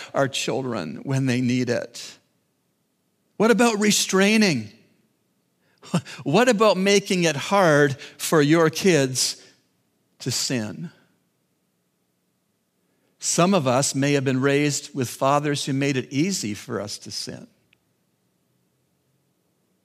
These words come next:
There's nothing wrong, <laughs> Christ-following fathers,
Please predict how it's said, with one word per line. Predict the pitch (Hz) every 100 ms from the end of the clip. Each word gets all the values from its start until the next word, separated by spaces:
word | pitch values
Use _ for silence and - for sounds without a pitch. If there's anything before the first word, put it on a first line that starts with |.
| _ _ _ _ _ _ _ _ _ _ _ _ _ _ _ _ _ _ _ _
There's | 135 120
nothing | 143 156 143 120
wrong, | 127 135 113 92 170 - _ _ _ _
<laughs> | - _ _ _ - - _ _ _ 254
Christ-following | - 135 127 - - 120 113 113 110 110
fathers, | - 117 107 101 - - -